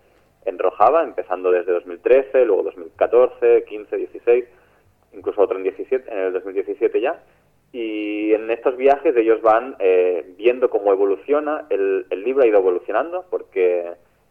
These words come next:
eh, aunque la edición en castellano solo haya una, eh, en alemán, que es la lengua original, han sacado tres ediciones donde evidentemente han tenido que cambiar cosas,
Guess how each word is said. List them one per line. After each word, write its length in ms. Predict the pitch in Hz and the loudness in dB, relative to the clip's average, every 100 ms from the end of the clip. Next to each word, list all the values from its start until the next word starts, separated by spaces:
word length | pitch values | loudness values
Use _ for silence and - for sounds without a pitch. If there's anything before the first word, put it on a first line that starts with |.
| _ - | _ -4
eh, 800 | 92 87 85 85 87 87 - - _ _ - | -2 0 -2 -4 -8 -10 -12 -18 _ _ -14
aunque 280 | 101 - | -12 -4
la 400 | 95 92 92 92 90 | 0 4 4 4 2
edición 340 | 92 90 107 | 0 -4 -6
en 80 | 113 | -6
castellano 640 | 110 - 104 110 92 82 - _ | -6 -2 0 0 -2 -14 -18 _
solo 160 | 95 95 | 0 2
haya 180 | 95 95 | 2 2
una, 340 | 127 127 156 - | 0 -6 -10 -10
eh, 320 | 95 90 87 | -6 -6 -8
en 60 | 87 | -6
alemán, 400 | 87 85 113 - | -6 -4 -4 -6
que 80 | 98 | -6
es 60 | |
la 100 | 92 | -6
lengua 200 | 90 90 | -4 -4
original, 460 | 90 90 95 113 117 _ _ _ _ _ - | -4 -4 -6 -6 -8 _ _ _ _ _ -2
han 480 | 90 87 87 90 - | 0 0 -2 -8 -6
sacado 280 | 110 101 | 0 2
tres 160 | 95 98 | 2 -2
ediciones 480 | 104 95 113 113 135 | -2 -2 -2 -4 -4
donde 260 | 104 92 | -6 -4
evidentemente 880 | 87 90 95 98 107 107 104 131 139 - | -2 0 -2 -2 -6 -6 -6 -6 -6 -8
han 160 | 95 | -8
tenido 220 | 90 95 95 | -6 -4 -4
que 100 | 92 | -2
cambiar 300 | 87 85 85 | -4 -4 -4
cosas, 300 | 120 - | -6 -6